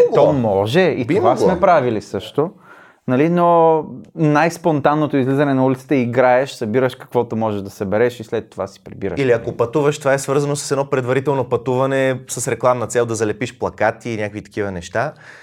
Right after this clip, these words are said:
Speaker 1: А, докато ако просто пътуваш, ти пристигаш някъде, айде, може от днеска за довечера да залепиш някакъв плакат или нещо такова, но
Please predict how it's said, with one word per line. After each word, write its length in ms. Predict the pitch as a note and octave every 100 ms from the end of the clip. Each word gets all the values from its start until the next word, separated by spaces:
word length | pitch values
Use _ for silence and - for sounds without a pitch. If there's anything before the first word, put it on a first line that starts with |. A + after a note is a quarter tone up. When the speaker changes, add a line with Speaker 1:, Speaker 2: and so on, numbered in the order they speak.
| - - _
Speaker 1:
А, 240 | - A#2+ A#2
докато 340 | A#2+ B2 -
ако 160 | G#2 -
просто 360 | C3+ D3+ D3+
пътуваш, 640 | - G#2 A2+ C#3+ D#3+ - -
ти 180 | C#3 -
пристигаш 440 | C#3+ D#3+ D#3 -
някъде, 540 | G#2 G2+ A2 D3 F3 -
айде, 200 | D#3 D#3
може 260 | C#3+ C#3+
от 200 | D3+ A2
днеска 340 | A#2+ D3 D3 D3+
за 140 | B2+
довечера 460 | A#2+ A#2 C3 C#3+ A#2+
да 80 | G2+
залепиш 360 | F#2+ F2+ F#2+
някакъв 300 | F#2 E2+ E2+
плакат 420 | - E2+ E2+ E2
или 100 | -
нещо 240 | E2 F2 -
такова, 200 | - C3+
но 200 | C3+